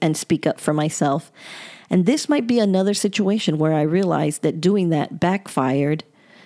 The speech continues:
even though it didn't backfire. It di-, it did exactly what it was supposed to do.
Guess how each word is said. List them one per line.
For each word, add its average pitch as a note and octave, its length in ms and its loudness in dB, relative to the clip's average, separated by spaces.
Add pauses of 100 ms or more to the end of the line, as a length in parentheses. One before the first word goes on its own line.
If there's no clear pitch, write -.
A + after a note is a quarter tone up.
(160)
even A3 260 2
though G#3+ 120 4
it E3+ 160 0
didn't G#3 280 2
backfire. G#1+ 720 -2
It - 320 -4
di-, F#3+ 180 2
it F#3+ 180 2
did G#3+ 180 2
exactly G3 440 2
what F#3 120 4
it E3+ 80 0
was E3+ 100 2
supposed - 340 -2
to D#3 60 0
do. C3+ 200 2